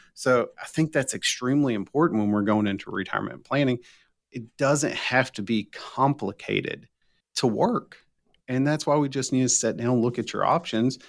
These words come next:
and focus on you understanding what we're doing. I mean, we meet with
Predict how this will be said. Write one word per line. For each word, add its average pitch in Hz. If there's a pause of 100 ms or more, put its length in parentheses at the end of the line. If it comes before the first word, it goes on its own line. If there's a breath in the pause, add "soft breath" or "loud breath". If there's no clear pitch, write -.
(220 loud breath)
and 120
focus 175
on 113
you 110
understanding 110
what 101
we're 113
doing. 117 (380 soft breath)
I 107
mean, 113
we 131
meet 160
with 107